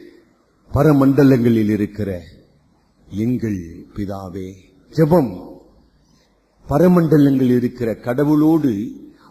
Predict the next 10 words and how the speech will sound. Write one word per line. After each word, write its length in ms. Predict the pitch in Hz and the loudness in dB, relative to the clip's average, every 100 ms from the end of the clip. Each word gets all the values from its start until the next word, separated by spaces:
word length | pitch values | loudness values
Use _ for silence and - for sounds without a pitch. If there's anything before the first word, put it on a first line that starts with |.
| - | -4
ஒரு 300 | 135 135 127 | 0 2 2
உறவின் 500 | 135 170 196 185 180 | 4 6 6 6 4
அடிப்படையிலே 760 | 156 156 - 147 139 135 131 127 | 2 0 -2 -2 0 0 0 -2
ஆரம்பிக்கப்பட 920 | 113 123 123 113 113 117 - 101 95 | -2 0 0 0 -2 -4 -2 -2 -4
வேண்டும். 500 | 95 87 87 78 - - _ _ _ _ _ _ _ _ _ _ _ _ _ _ _ _ _ _ | -6 -8 -10 -14 -18 -20 _ _ _ _ _ _ _ _ _ _ _ _ _ _ _ _ _ _
If 40 | |
there 340 | 127 120 120 113 | -8 -4 -4 -4
is 20 | 98 | -2
no 320 | 147 147 107 - - _ _ _ | -2 -2 -4 -14 -20 _ _ _
relationship, 800 | 104 120 127 147 - 123 - 92 | -4 0 2 2 -2 -10 -10 -16